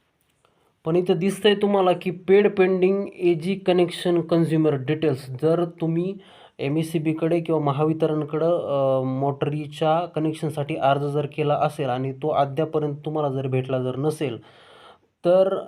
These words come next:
हे ऑप्शन तुम्हाला टिक या ठिकाणी करायचं आहे. अन्यथा तुम्हाला जर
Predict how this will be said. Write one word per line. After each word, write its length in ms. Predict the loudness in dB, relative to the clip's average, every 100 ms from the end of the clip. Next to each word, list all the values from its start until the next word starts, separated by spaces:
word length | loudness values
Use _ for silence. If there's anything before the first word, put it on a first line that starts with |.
| -10
हे 360 | -14 -4 0 0
ऑप्शन 540 | 2 0 -2 -4 -2
तुम्हाला 400 | -2 0 0 -2
टिक 400 | -4 -8 -8 -2
या 80 | -2
ठिकाणी 320 | -2 -4 -4
करायचं 360 | 0 0 0 -4
आहे. 220 | -4 -6
अन्यथा 420 | -4 -2 -2 -2
तुम्हाला 360 | -2 -2 -2 -2
जर 260 | -2 -4